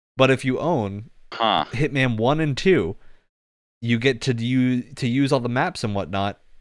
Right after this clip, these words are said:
Speaker 1: in Hitman Three. But Hitman Two is not available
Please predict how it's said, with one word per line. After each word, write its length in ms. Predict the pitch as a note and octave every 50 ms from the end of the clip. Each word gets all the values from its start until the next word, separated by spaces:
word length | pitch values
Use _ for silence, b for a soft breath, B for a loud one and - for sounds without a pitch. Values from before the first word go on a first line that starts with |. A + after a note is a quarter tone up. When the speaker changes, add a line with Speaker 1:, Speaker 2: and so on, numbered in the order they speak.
| - -
Speaker 1:
in 160 | B2+ A#2+ A#2
Hitman 440 | A2+ B2+ A#2 - G#2+ G#2+ G#2 G2+ F#2+
Three. 320 | - A2 G#2 F2 D2 - _ - _ - - _ _ -
But 500 | G#2 G2 - D#3 A3+ G3 B2 - - - - - - - _ _ _ _ _ _ -
Hitman 440 | C#3+ D3 - D#3 C#3+ C#3 C3+ A#2 -
Two 480 | - - - C4 G#3+ C3+ A#2 A#2+ E3 - _ _ _ - -
is 160 | B2+ A#2+ A2+
not 200 | B2+ C3+ D3 D3+
available 760 | C#3 A2+ A#2 E3+ A3 A#3+ G3 A#2+ G2 E2 D#2+ D2 D#2+ G#2+ -